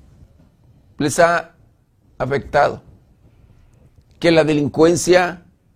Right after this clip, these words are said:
no les ha permitido salir adelante. Son productores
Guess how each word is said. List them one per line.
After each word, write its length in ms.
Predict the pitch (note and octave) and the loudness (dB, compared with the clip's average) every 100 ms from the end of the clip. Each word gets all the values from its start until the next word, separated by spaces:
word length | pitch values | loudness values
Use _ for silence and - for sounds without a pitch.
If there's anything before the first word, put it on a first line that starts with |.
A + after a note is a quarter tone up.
| _ _ _ _ _ _ _ _ _ _ _ _ _ _ _ _ _ _ _ _ _ _ _ _ _ _ _ | _ _ _ _ _ _ _ _ _ _ _ _ _ _ _ _ _ _ _ _ _ _ _ _ _ _ _
no 140 | D3 F#3+ | -4 -2
les 200 | F3 - | -2 -2
ha 140 | E3 | -2
permitido 760 | D#3+ C3+ C3+ D#3 D#3+ D#3 A#2+ - _ _ _ _ _ _ _ _ _ - - - - - _ _ _ _ _ | -2 -4 -4 -2 0 0 -4 -12 _ _ _ _ _ _ _ _ _ -14 -14 -18 -20 -20 _ _ _ _ _
salir 320 | - C#3+ D3+ D3+ | -2 0 2 2
adelante. 580 | C#3+ C3+ C#3 A2 - - _ _ - _ _ - - - - - | 2 0 -2 -6 -14 -20 _ _ -20 _ _ -20 -20 -20 -20 -8
Son 260 | - A3 | 0 2
productores 800 | B3 A#3 D#3 A3 A#3 A#3 - - | 2 0 0 0 2 0 -4 -18